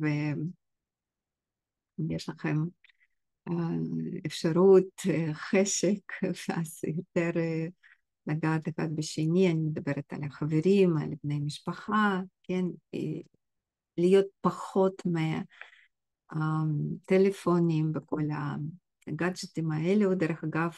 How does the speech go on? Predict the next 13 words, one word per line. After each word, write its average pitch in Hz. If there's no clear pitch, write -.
האישה 156
הזאת, 175
טיפני 165
פילד, 190
היא 156
גם 160
עשתה, 160
אה, 165
מחקר 170
מאוד 165
מעניין, 165
היא 175
הסתובבה 165